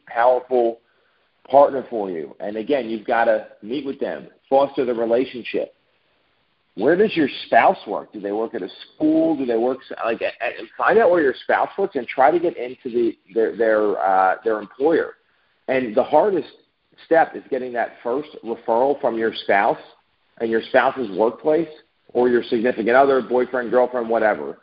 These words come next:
And then it'll start to roll because all of them will talk. Those are five groups I'd be looking at to generate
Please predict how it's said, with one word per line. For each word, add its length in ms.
And 340
then 280
it'll 380
start 260
to 80
roll 240
because 300
all 280
of 80
them 280
will 120
talk. 440
Those 380
are 200
five 400
groups 360
I'd 220
be 80
looking 320
at 200
to 120
generate 520